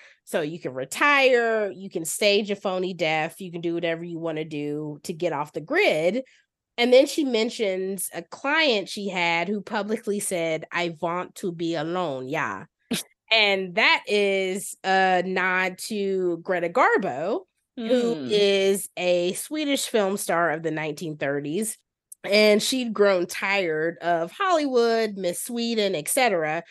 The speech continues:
Speaker 1: So she basically retired from film when she was, like, I think thirty-five or thirty-six. And then she was interviewed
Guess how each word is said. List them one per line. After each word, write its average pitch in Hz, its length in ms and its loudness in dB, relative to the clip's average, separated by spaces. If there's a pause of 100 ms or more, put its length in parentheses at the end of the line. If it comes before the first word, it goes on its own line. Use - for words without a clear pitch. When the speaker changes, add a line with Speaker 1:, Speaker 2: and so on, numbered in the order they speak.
(120)
Speaker 1:
So - 160 -2
she 508 220 0
basically 339 400 2
retired 226 540 0
from 190 180 -10
film 226 360 0
when 208 120 -2
she 214 140 -8
was, 190 180 -4
like, 180 180 -6
I 175 60 -8
think 185 260 -8
thirty-five 185 560 -2
or 175 100 -2
thirty-six. 180 880 -2 (540)
And 220 180 -2
then 262 180 8
she 285 140 0
was 233 120 0
interviewed 202 840 0